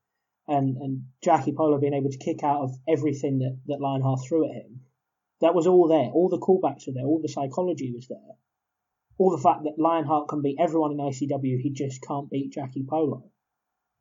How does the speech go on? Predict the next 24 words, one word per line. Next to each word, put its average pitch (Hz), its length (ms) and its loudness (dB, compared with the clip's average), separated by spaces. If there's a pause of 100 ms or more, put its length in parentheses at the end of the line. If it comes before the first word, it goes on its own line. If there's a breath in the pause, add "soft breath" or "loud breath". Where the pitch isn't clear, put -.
Uh, 127 180 -8
all 208 200 12
of 180 60 8
that 170 160 6
was 147 140 0
there. 139 380 0
So - 160 -2
that 170 200 2
made 156 640 4
Lionheart 143 460 0
winning 143 440 0
feel 151 300 0
all 151 200 2
the 143 80 0
more 143 220 -2
special. 156 640 -2 (1700)
But 208 140 2
obviously, 160 540 4
they've 160 220 2
given 165 300 0
that 165 220 0
result 147 360 -2
away 151 320 0
now. 175 360 -4